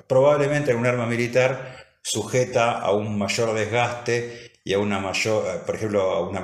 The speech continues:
una ametralladora o un fusil de asalto, un cañón rotomartelado sea lo deseable,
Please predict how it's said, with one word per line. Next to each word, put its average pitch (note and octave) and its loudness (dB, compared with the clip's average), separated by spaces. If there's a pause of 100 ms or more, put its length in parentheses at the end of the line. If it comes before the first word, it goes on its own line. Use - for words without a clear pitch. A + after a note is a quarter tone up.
una G#2+ -4
ametralladora G2+ 2
o F#2 -2
un E2+ -6
fusil G#2 -6
de B2+ 4
asalto, A#2+ -2
un B2+ -2
cañón A#2+ 0
rotomartelado A2+ 0
sea G#2+ 0
lo F#2+ -2
deseable, D2+ -6